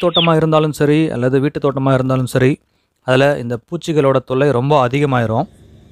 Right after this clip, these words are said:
அப்படி அதிகமா இருக்கக்கூடிய பூச்சிகள்ல ரொம்பவும் முக்கியமானதும் ஆபத்தானதும் கூட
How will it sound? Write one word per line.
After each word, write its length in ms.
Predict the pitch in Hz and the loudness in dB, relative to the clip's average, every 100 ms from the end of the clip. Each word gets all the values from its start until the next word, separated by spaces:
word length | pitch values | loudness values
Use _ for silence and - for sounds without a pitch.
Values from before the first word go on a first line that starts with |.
| - - _ - | -20 -20 _ -8
அப்படி 340 | 135 - 196 196 | -8 0 0 2
அதிகமா 400 | 156 185 202 190 | 2 0 0 0
இருக்கக்கூடிய 500 | 170 156 165 165 165 160 | 0 -2 0 2 0 -2
பூச்சிகள்ல 680 | 151 156 151 147 160 175 - | -4 2 2 4 2 0 -6
ரொம்பவும் 640 | 131 143 185 208 214 220 220 - - - - - - - - | -6 0 4 4 4 0 -4 -18 -20 -20 -20 -20 -20 -20 -12
முக்கியமானதும் 840 | 131 - 170 156 156 156 170 120 143 | -8 -2 2 4 4 2 0 0 0
ஆபத்தானதும் 600 | 156 156 147 139 147 135 | 0 0 -2 0 -2 -2
கூட 340 | 135 135 | -2 0